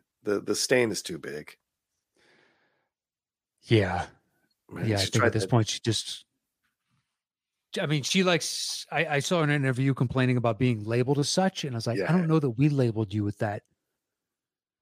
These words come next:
Speaker 2: Uh, more so that you did those things, and now it's kind of what we
Speaker 1: Yeah.
Speaker 2: associate with you.
Speaker 1: Yeah.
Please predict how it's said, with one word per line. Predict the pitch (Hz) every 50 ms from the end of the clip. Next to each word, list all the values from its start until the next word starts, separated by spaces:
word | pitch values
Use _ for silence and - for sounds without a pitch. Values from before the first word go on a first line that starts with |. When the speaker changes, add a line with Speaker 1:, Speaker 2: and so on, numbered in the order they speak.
| _ _ _ _ _ _ _ _ _
Speaker 2:
Uh, | 127 107 101 98 98 98 98 117
more | 135 127 117 117 120 123 120
so | - - 127 113
that | 104 110 113 110
you | 117 117 110
did | - - 147 151 127
those | 123 107 101 - -
things, | - 113 107 110 104 -
and | 107 101
now | 107 110 110
it's | 104 -
kind | - 120 113 104
of | 104 95 - - - _ _ _ - - - - - - - _ _ _ _ _ _ _ _
what | 120 123 117
we | 120 131
Speaker 1:
Yeah. | 135
Speaker 2:
associate | 127 - 196 226 - - 139 117 110 120
with | 120 110 - -
you. | 107 101 113 - _ _ _ _ _ _ -
Speaker 1:
Yeah. | - - -